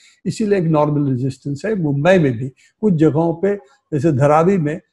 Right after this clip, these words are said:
साठ परसेंट तक उनकी इन्फेक्ट-, इन्फेक्टेड वो हो चुके हैं, इसीलिए उनकी एक नॉर्मल उनकी एक रेजिस्टेंस है,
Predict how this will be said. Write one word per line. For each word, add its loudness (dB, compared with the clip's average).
साठ 0
परसेंट -4
तक -6
उनकी -4
इन्फेक्ट-, -6
इन्फेक्टेड -8
वो -4
हो 2
चुके -4
हैं, -4
इसीलिए -2
उनकी -2
एक -4
नॉर्मल -4
उनकी -6
एक -2
रेजिस्टेंस 2
है, -8